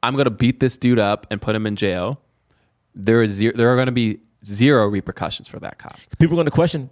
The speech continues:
Speaker 2: "What did they do? Where were they going?"
Speaker 1: Immediately
Speaker 2: What
Speaker 1: they
Speaker 2: were they
Speaker 1: will
Speaker 2: wearing?
Speaker 1: question, no matter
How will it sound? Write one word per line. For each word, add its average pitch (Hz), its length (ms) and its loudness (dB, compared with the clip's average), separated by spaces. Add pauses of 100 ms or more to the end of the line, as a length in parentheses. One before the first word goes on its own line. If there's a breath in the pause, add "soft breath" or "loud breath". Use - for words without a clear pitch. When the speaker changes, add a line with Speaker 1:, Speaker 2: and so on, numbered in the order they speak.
(100)
Speaker 2:
"What 127 140 0
did 123 100 -4
they 131 120 2
do? 139 200 -4 (380)
Where 147 140 6
were 160 100 6
they 165 100 4
going?" 190 300 -2 (160)
Speaker 1:
Immediately 120 520 2
Speaker 2:
What 147 60 4
Speaker 1:
they - 40 4
Speaker 2:
were 185 60 6
they 190 100 6
Speaker 1:
will 196 60 4
Speaker 2:
wearing? 226 160 4
Speaker 1:
question, 98 260 -4 (260 soft breath)
no 120 140 0
matter 135 380 0